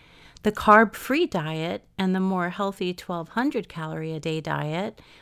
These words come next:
with personal training sessions three times a week. Atkins Weight Watchers program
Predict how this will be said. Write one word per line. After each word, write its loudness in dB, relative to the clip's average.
with -2
personal 0
training 0
sessions -4
three -4
times -8
a -8
week. -12
Atkins 2
Weight 0
Watchers -8
program -4